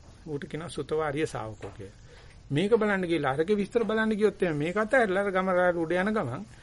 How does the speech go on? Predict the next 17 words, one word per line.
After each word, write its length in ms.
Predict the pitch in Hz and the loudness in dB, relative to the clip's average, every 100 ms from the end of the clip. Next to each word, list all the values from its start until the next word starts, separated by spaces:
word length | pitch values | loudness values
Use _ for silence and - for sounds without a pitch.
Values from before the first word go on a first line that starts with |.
| - | -20
කුරුණේ 400 | - 180 185 202 | -8 -4 0 0
සයිස් 280 | 180 180 180 | 0 0 0
එක 100 | 185 | -2
කියන්න 220 | 185 190 190 | -2 -4 -2
ගියාම 220 | 190 180 | -4 -4
මොකද 200 | 190 190 | -6 -6
වෙන්නේ? 300 | 208 175 - - - - - - - - - - - - - - - - | -6 -8 -16 -20 -20 -20 -20 -20 -20 -20 -20 -20 -20 -20 -20 -20 -20 -12
උට 140 | 170 | -4
වලිගය 300 | 147 135 160 | -2 0 4
අතහරින්න 380 | 175 170 196 240 | 4 4 2 2
වෙනවනේ. 300 | 277 294 302 - - - - - - - - - - - - | 0 -2 -4 -8 -20 -20 -20 -20 -20 -20 -20 -20 -20 -20 -20
ගම 220 | - 160 190 | -8 -4 -2
පිටින්ම 380 | 220 196 147 135 208 403 - - - - - - - - - - - - - - - | -2 -4 -4 -4 -6 -10 -18 -20 -20 -20 -20 -20 -20 -20 -20 -20 -20 -20 -20 -20 -20
කන්දෙන් 360 | - 180 156 160 | -12 -8 -6 -6
පල්ලට 300 | 147 143 160 | -4 -2 -4
කොණ්ඩුම් 360 | 185 175 156 151 | -4 -6 -6 -6
පෝ. 480 | 131 123 120 113 | -2 -2 -2 -6